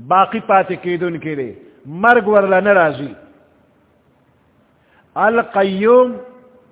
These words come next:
دا قیوم لفظ د قیام نه راوتلی دی، او د قیام معنی ولاړه.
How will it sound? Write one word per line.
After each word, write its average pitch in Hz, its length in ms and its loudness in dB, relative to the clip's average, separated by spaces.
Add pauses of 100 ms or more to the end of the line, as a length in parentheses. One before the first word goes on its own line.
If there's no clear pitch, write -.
(1200)
دا 170 160 0
قیوم 196 580 -2
لفظ 233 360 -2
د 208 60 -4
قیام 220 520 0
نه 214 80 0
راوتلی 190 560 0
دی، 151 140 -4 (280)
او 165 160 -2
د 170 40 -2
قیام 196 440 -2
معنی 185 200 -2
ولاړه. 165 500 -2